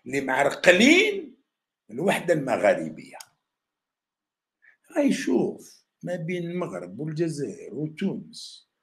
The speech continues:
وليبيا، ليبيا عندها بترول ثاني. هاي كان اقتصاد تونس عندها رجال، عندها كفاءات.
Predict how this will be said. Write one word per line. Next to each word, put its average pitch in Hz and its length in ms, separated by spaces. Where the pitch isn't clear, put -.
وليبيا، 180 800
ليبيا - 240
عندها - 220
بترول - 680
ثاني. - 340
هاي 113 440
كان 165 260
اقتصاد 180 460
تونس 143 300
عندها 113 280
رجال، 185 520
عندها 95 160
كفاءات. 120 840